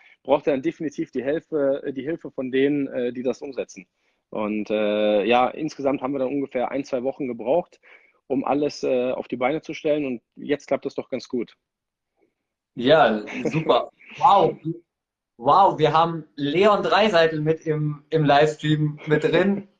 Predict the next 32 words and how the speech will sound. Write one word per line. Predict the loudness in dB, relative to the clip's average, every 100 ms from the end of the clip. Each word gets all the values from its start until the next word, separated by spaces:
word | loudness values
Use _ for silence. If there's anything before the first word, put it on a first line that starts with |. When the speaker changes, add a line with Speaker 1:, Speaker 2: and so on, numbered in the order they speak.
| _ _
Speaker 1:
<laughs> | -20 -20 -18 -18 -18 -6
Speaker 2:
Leon | 2 4 6
Speaker 1:
Ja, | 6 6
Speaker 2:
fragt, | 6 4
wie | 2
es | 0
Speaker 1:
danke. | 0 4 6
Speaker 2:
dir | 8
geht. | 6 4 -6 -20 _ _ -16 _ _
Ja, | 0 2
also | 0 -2
mega | -4 2 4 4 2 4
cool, | 4 6 6 2
freut | 0 2 2 2
mich. | -2 -6 -8 _ _ _ _ _ _ _ _ _ 2
Ähm, | 4 6 6 4 -2 -8 _ _ _ _ _ _ _ -18 0
Speaker 1:
Ja. | 4 4
Speaker 2:
ja, | 4
wollen | 2 4
wir, | 6 6 6 0
wollen | 2 4
wir | 4
mal | 4
ein | 4
Speaker 1:
Geht. | 2
Speaker 2:
bisschen, | 2 4 4 0 -4
bisschen | -6 0 0
sportlich | 0 0 2 2 2 0
werden, | 0 2 4 6 4 -4 -12 -12
so | 2 6 6 4
zur | 4
Abwechslung? | 4 4 0 0 0 2 4 2